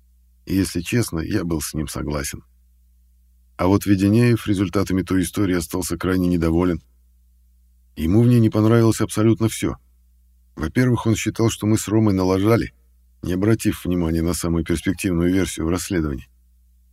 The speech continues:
Как бы мы ни пытались оправдаться, наш начальник не хотел ничего слушать и утверждал, что начинать надо было именно с девушки погибшего, а потом уже по спортзалам шляться и кулаками махать.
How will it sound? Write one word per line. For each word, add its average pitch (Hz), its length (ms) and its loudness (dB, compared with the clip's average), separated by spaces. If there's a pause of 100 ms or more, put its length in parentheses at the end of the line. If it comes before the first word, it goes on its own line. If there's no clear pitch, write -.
(380)
Как 90 240 0
бы 87 120 -2
мы 85 100 0
ни 82 100 0
пытались 87 500 -4
оправдаться, 85 720 -2
наш 104 300 -2
начальник 92 500 -4
не 90 100 -2
хотел 92 380 -2
ничего 80 320 -2
слушать - 480 -4 (420)
и 82 60 -8
утверждал, 85 460 0
что 101 160 -4
начинать 95 480 -2
надо 98 180 -2
было 92 200 2
именно 98 280 2
с 82 60 -2
девушки 98 380 2
погибшего, 85 640 -2 (460)
а - 100 -8
потом 110 400 4
уже 80 220 0
по - 120 -8
спортзалам 98 600 2
шляться 98 440 -2
и 85 40 -4
кулаками 90 440 0
махать. 80 400 -6